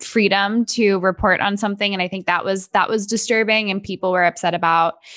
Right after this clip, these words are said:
the letter that basically dubbed parents domestic terrorists. But that doesn't,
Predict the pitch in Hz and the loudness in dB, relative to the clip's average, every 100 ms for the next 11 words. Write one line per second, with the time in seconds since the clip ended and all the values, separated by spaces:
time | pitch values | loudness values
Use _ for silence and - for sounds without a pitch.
0 | - - 202 190 180 190 190 180 170 165 | -20 -2 2 2 2 2 2 2 2 2
1 | - - 190 175 185 185 175 160 170 165 | -2 -2 -2 -2 -4 -6 -4 0 2 0
2 | 165 - - 175 175 170 170 - 185 165 | -4 -12 -2 2 2 0 -4 -4 0 0
3 | - - - 277 269 262 262 - 226 226 | -2 -6 2 4 6 6 2 0 0 2
4 | 233 262 277 | 0 2 0